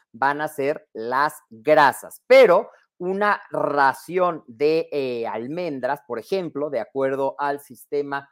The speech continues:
Mexicano de Alimentos Equivalentes, que son diez piezas, son más o menos diez gramos, nos va a dar dos gramos de proteína. Y parecidos son los cacahuates, las nueces, las nueces de la India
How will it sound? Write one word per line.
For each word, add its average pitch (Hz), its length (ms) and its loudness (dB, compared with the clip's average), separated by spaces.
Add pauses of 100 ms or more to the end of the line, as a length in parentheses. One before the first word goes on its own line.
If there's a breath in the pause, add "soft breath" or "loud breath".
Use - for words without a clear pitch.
(220)
Mexicano 139 680 -12
de 117 80 -8
Alimentos 123 480 -10
Equivalentes, 170 720 -4
que 117 120 -14
son 131 260 -6
diez 156 360 -4
piezas, 185 520 -2
son 110 140 -16
más 123 160 -12
o 139 60 -12
menos 135 240 -8
diez 160 240 -2
gramos, 165 440 -4
nos 120 140 -10
va 147 120 2
a 147 40 0
dar 170 260 2 (320 soft breath)
dos 208 580 6
gramos 160 680 -2
de 160 240 2
proteína. 117 580 -4
Y 214 80 0
parecidos 262 720 0
son 220 140 0
los 208 100 0
cacahuates, 165 800 0
las 131 260 -6
nueces, 156 540 -4
las 131 260 -2 (280 soft breath)
nueces 156 360 -2
de 139 100 -4
la 127 160 -2
India 147 460 -2